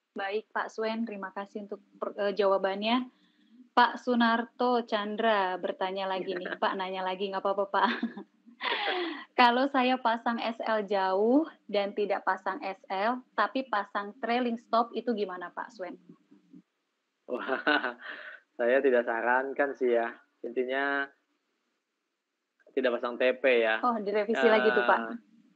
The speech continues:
Speaker 2: tidak pasang T P ya. Janganlah, Pak, ya. Trailing stop itu juga, eee, bisa, bisa bumerang juga kok ya. Jadi gini deh, intinya kita trading itu memang harus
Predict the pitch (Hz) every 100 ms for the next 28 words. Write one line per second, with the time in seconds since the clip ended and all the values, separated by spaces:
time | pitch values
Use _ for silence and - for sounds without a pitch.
0 | _ _ _ _ - 127 113 113 120 120
1 | 120 120 127 110 110 101 107 - 120 113
2 | 120 123 120 123 127 _ 123 120 135 123
3 | 123 120 120 123 120 123 135 127 117 113
4 | 113 _ _ _ _ _ _ _ 127 113
5 | 110 110 107 110 - 117 113 110 107 -
6 | - _ _ _ _ 110 123 120 123 120
7 | 120 117 117 117 120 123 123 113 120 123
8 | - 113 113 113 - _ _ - 123 123
9 | 143 - _ _ 131 131 120 117 123 117
10 | 120 143 143 123 139 156 180 - - _
11 | _ _ 131 131 127 123 117 117 156 160
12 | 135 123 139 127 120